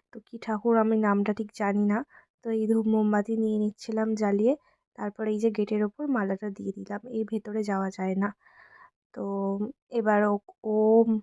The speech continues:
ধূপ মোমবাতি জ্বালাচ্ছিল, তখন আমি ভিডিও করছিলাম। বল-, আগেই বলেছি যে আমরা দুজন এসেছি, যে কেউ ভিডিও করে দেওয়ার ছিল না। ও একবার ভিডিও করছে, আমি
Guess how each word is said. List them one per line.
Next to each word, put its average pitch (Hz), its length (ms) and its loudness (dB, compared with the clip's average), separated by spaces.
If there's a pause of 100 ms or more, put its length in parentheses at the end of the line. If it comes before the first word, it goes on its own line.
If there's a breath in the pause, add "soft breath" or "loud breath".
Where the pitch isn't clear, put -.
(160)
ধূপ 220 180 2
মোমবাতি 208 440 2
জ্বালাচ্ছিল, 208 560 0
তখন 214 320 0
আমি 202 200 2
ভিডিও 202 320 2
করছিলাম। 202 580 -6 (760)
বল-, 214 280 -4
আগেই 214 300 0
বলেছি 208 380 4
যে 214 120 2
আমরা 202 220 4
দুজন 202 360 4 (120)
এসেছি, 202 340 -10
যে 202 160 -2
কেউ 202 200 -6
ভিডিও 202 320 -4
করে 208 240 -6
দেওয়ার 220 300 -4
ছিল 214 280 -4
না। 214 140 -4 (520 loud breath)
ও 240 80 0 (120)
একবার 202 320 0
ভিডিও 214 320 0
করছে, 240 360 -8 (180)
আমি 202 160 -2